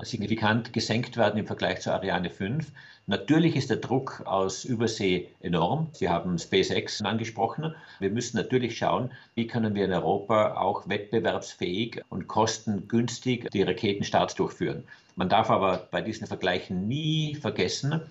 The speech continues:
dass in Amerika zum Beispiel etwa vierzig Starts pro Jahr durchgeführt werden, in Europa fünf, sechs oder sieben Starts.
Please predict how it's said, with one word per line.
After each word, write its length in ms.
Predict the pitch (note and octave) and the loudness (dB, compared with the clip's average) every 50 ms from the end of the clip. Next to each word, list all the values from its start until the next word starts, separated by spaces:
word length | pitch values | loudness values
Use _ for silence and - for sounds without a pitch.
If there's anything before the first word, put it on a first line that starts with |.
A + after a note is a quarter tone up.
| - _ _ _ - | -20 _ _ _ 2
dass 320 | A2 A2 A2 G#2+ - - | 4 4 4 4 2 -2
in 140 | - A2 G2+ | -2 -2 0
Amerika 560 | G2 F#2+ F#2+ G2+ B2 C3 C3 - A#2+ A#2 A#2 - - - - - _ | 0 2 2 2 0 0 0 2 2 2 2 0 -4 -16 -20 -20 _
zum 140 | - B2 A2 | -4 0 2
Beispiel 640 | G2+ F2+ F2 G2 - - - B2+ A#2+ A2+ A2+ A#2 A2+ | 4 4 4 4 0 -4 -4 -2 -2 0 0 -2 -2
etwa 240 | A2 A2 - - G#2+ | -4 -6 -4 -6 -6
vierzig 460 | - - A#2+ A#2 A2 - A#2+ A2+ - | -4 -2 -2 -2 -2 -2 -2 -4 -2
Starts 400 | - - F2+ E2+ F2+ G#2 - - | 0 2 4 4 4 2 2 -2
pro 180 | - - A2 G2+ | -6 -4 -2 0
Jahr 280 | G2 F#2 E2+ E2+ - | 2 2 2 0 0
durchgeführt 560 | - G#2+ A2 - - - - - F#2 - - | 0 -2 -2 -2 -4 -6 -4 -2 -2 -2 0
werden, 300 | E2 D#2+ E2+ G2 A#2 C3+ | -2 -2 -2 0 0 0
in 140 | - - - | 0 0 0
Europa 600 | D#2+ - D#2 F2+ F#2+ - - G#2 F#2 F2 E2+ - - | 0 0 2 0 0 2 4 4 4 4 2 -2 -6
fünf, 340 | - G2 F#2+ G2+ G#2+ G#2 - | -4 -4 -2 -2 -4 -6 -6
sechs 340 | - - F#2 - - - - | -4 -4 -4 -4 -4 -6 -6
oder 120 | - F2 | -4 -4
sieben 280 | - - A#2+ A#2 A#2 - | -2 0 0 0 0 -2
Starts. 480 | - - - - G#2 G#2 - - - | 0 2 2 2 2 0 -2 -6 -12